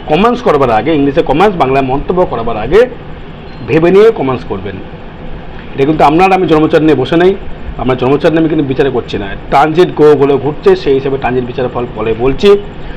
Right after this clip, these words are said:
সবার সাথে মিলতে পারে, না মিলতে পারে, যে যদি মিলতে হয়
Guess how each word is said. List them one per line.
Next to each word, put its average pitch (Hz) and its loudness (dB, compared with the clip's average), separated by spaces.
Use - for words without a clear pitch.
সবার 123 -2
সাথে 120 -2
মিলতে 170 2
পারে, 220 4
না 127 2
মিলতে 165 4
পারে, 123 2
যে 131 2
যদি 202 4
মিলতে 190 6
হয় 165 4